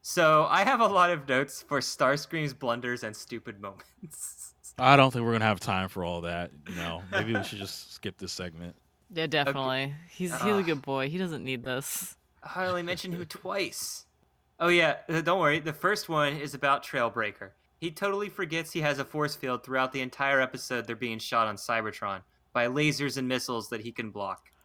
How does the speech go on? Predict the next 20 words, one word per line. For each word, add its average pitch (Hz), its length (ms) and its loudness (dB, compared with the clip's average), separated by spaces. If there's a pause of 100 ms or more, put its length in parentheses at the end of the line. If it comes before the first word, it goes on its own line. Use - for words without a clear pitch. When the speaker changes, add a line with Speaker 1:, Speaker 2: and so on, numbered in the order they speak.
(340)
Speaker 1:
So, 98 520 -2 (560)
yeah. 98 240 -4 (680)
And 131 180 -4
Wheeljack's 160 580 2
like, 143 240 2
"Let's 180 240 2
escape 139 380 0
to 151 60 -8
my 165 180 6
lab." 160 360 4
And - 80 -4
I 135 40 2
was 127 100 -2
like, 123 160 -4
"Don't 147 200 -4
you 185 60 -6
mean 175 160 -6
the 165 100 -4
lab 131 380 2
that 120 360 2